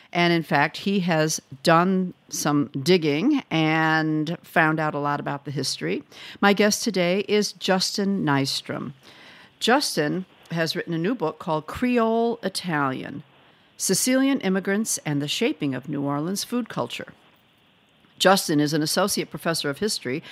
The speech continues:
at Loyola University in New Orleans, director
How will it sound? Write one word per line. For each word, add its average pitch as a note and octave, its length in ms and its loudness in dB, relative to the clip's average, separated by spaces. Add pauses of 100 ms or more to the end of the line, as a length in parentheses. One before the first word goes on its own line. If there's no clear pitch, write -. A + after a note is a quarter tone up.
(160)
at E3 140 2
Loyola D#3+ 420 2
University D3 640 -2
in C3 140 -2
New C3+ 100 -2
Orleans, C3+ 480 -4 (400)
director E3+ 500 2